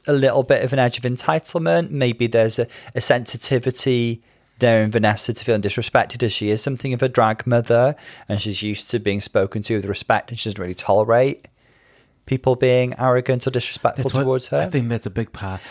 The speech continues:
Speaker 1: And
Speaker 2: It's
Speaker 1: it's
Speaker 2: very
Speaker 1: just
Speaker 2: much Naomi Campbell.
Speaker 1: Yeah.
Speaker 2: "You are not on my level.
Speaker 1: Yeah.
Speaker 2: You will never be on my level. Don't compare yourself to me ever."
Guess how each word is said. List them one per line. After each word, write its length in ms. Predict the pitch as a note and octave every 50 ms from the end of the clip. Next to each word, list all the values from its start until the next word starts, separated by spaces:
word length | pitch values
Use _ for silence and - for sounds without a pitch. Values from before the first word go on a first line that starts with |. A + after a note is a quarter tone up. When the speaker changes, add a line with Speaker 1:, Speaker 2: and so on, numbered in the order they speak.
| - -
Speaker 1:
And 100 | B2+ B2+
Speaker 2:
It's 60 | B2
Speaker 1:
it's 40 | B2
Speaker 2:
very 100 | E3+ G3 A3
Speaker 1:
just 100 | A3 G3
Speaker 2:
much 180 | F#3+ - - -
Naomi 380 | E3 D#3+ D3 C#3+ C#3+ C#3 C3+
Campbell. 560 | B2+ - C3+ C#3 D3 D3+ D3+ C#3 A#2+ A2 G2 F#2 - _ _
Speaker 1:
Yeah. 400 | - D3+ D3+ C#3+ C#3 C#3 C3 D#3+ F#3+
Speaker 2:
"You 120 | G3+ F3+
are 100 | D#3+ D3
not 300 | C#3 C#3+ D3+ D#3 E3 - -
on 160 | D3 D#3 D#3
my 200 | D#3 D#3 D3+ D3
level. 480 | C#3 C#3 D3 C#3+ B2+ E3+ F#3 F#3+ F3 D#3 - _ _
Speaker 1:
Yeah. 260 | A#2+ A2 G#2 G2 F2+ - - -
Speaker 2:
You 220 | - D3 E3 F#3 E3+
will 140 | E3 E3
never 260 | E3 E3 E3 D#3 D#3+ D#3
be 380 | B2+ - D#3 D3+ D#3+ F3 F3+ - _
on 160 | D#3 D#3 D3+
my 120 | D3+ D3+ C#3+
level. 280 | C#3 C#3+ D3 C#3+ D3 D3
Don't 240 | - D#3 D3+ C#3 C3+
compare 320 | - C#3+ - - D#3 E3+
yourself 300 | D#3+ D3+ B2+ - C#3 C3
to 80 | - C3
me 80 | D3+
ever." 160 | D3 C3+ C#3